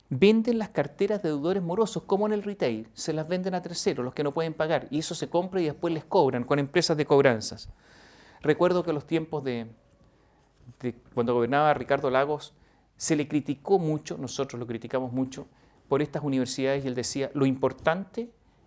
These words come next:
es que de cada diez alumnos, siete son primera generación", y cuando le decíamos, "Pero es que no son universidades",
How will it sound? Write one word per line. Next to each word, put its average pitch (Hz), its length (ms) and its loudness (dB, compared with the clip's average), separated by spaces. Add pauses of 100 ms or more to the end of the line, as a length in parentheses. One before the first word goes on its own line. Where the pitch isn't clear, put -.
(140)
es 123 140 -2
que 120 180 -2
de 113 140 0
cada 113 280 0
diez 156 260 0
alumnos, 180 580 -6 (520)
siete - 500 -2
son 131 200 -6
primera 135 320 -6
generación", 120 460 -6
y 123 40 -8
cuando 135 180 -6
le 131 60 -4
decíamos, 139 320 -6
"Pero 143 120 -2
es - 60 -6
que - 80 -4
no 127 60 0
son 156 160 -4
universidades", 147 760 -4